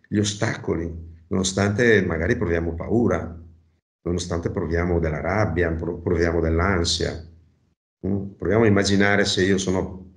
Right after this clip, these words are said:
che ne so, voglio fare la maratona di New York. Eh, e se comincio ad allenarmi, chiaramente proverò della fatica, del sudore, proverò de-, dei dolori, eh, agli muscoli, no? Eh,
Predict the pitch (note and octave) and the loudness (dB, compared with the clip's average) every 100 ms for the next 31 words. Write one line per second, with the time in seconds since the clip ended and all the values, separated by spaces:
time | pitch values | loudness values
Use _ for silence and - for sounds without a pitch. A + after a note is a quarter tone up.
0 | - - F#2+ - - F#2+ G#2 G2+ G#2+ G#2 | -8 -2 0 0 0 2 2 2 2 2
1 | F2+ E2+ D#2+ - - D#2+ - _ _ _ | 0 0 -4 -6 -8 -10 -14 _ _ _
2 | _ - E2 D#2+ D2 D#2 - - - - | _ -4 -2 0 -2 -4 -6 -10 -18 -20
3 | _ _ _ - - - - _ - F#2+ | _ _ _ -10 -8 -8 -14 _ -4 -2
4 | - - - - E2 G2+ G2 F2 F#2 A2 | -2 -2 -4 -2 2 2 2 2 4 4
5 | E2 G2+ G#2+ F#2+ F2 E2 F2+ G#2 F#2 D#2+ | 4 2 2 2 0 0 -2 -2 -4 -4
6 | D2+ E2+ E2+ D2+ C#2 D2+ D2+ C#2+ - A2+ | 0 2 2 0 -6 -10 -8 -8 -2 -2
7 | A2 F#2 D#2+ D#2 D2 - D#2 D#2+ G2+ G2+ | 0 -2 0 -2 -4 -4 -4 2 6 6
8 | E2+ - E2+ E2 E2+ E2 D#2 D#2 D#2+ D2+ | 6 0 -4 -4 0 0 0 -2 -4 -4
9 | E2+ D#2+ F#2 F#2+ F2 F#2 - - - E2+ | 0 2 2 2 0 -4 -16 -12 -4 0
10 | D#2+ D#2 C#2+ E2 D#2 G2+ A#2+ - F2 D2+ | 2 0 -2 -2 0 2 2 2 -2 -2
11 | D#2 E2+ F#2+ G#2 - - - - - _ | -2 -2 -2 -4 -8 -18 -18 -20 -20 _
12 | _ F#2 F#2+ F2+ E2+ D#2 D2 | _ 0 2 4 2 -2 -6